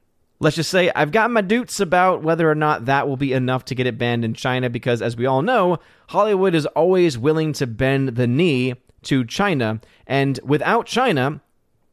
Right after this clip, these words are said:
it is not likely that Black Adam will be able to make its money back. So if I was the studio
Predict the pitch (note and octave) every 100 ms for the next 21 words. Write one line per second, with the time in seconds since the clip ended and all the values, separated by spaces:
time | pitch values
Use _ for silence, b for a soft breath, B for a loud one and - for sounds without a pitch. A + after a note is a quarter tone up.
0 | _ D3 D#3 C3+ E3+ D#3 D3+ E3 D#3 C3
1 | B2+ - - C3 C3 C3+ C3+ C3 C#3+ C3+
2 | B2+ B2+ A#2 C3 C3 B2+ B2 B2 A#2+ -
3 | A2+ A2 G#2+ C3+ F2 - - C3 B2 B2
4 | C3 - B3+ D#4 B3+ E3 D3+ - B2 G#2+
5 | F#2+ C3+